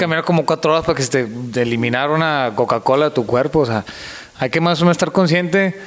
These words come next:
que, eh, que, qué es lo que necesitas de tu vida para poder, pues,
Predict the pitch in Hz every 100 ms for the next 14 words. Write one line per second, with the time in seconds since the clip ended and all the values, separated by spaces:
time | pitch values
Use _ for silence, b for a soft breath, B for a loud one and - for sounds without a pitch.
0 | B B B B - 143 143 147 139 135
1 | 131 117 131 127 135 - - - - -
2 | 147 165 160 160 135 143 147 170 170 143
3 | 143 160 190 180 143 123 113 - 120 120
4 | 131 151 156 113 - 101 - 120 107 -